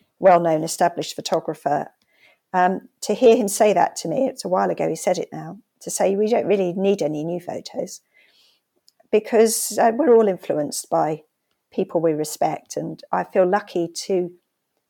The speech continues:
have, um, the benefit of the advice from some really, really great, great photographers. So, yeah, I guess I'll be honest. I think maybe I did need permission from someone I respect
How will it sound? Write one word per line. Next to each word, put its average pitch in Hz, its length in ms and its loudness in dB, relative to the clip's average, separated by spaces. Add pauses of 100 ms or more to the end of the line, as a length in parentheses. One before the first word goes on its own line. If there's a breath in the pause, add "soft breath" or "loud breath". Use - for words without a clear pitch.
(140)
have, 190 360 -2
um, 185 340 2 (140)
the - 80 -4
benefit 202 800 2
of 170 260 0 (140)
the 170 120 0
advice 170 600 -2
from 180 380 0 (600)
some 196 280 -2
really, 190 360 4
really 170 600 2 (180)
great, 170 280 4 (460)
great 185 300 4
photographers. - 640 -8
So, 160 360 2 (340)
yeah, 220 380 6 (360 loud breath)
I 220 100 4
guess 339 280 0
I'll 262 100 6
be 214 180 4
honest. 247 440 0
I 202 80 2
think 220 240 0
maybe 247 260 2
I 247 80 2
did 330 220 -2
need 151 260 -2 (100)
permission 156 520 -8 (360)
from 180 140 -6
someone 170 320 0
I 156 100 -2
respect - 640 -4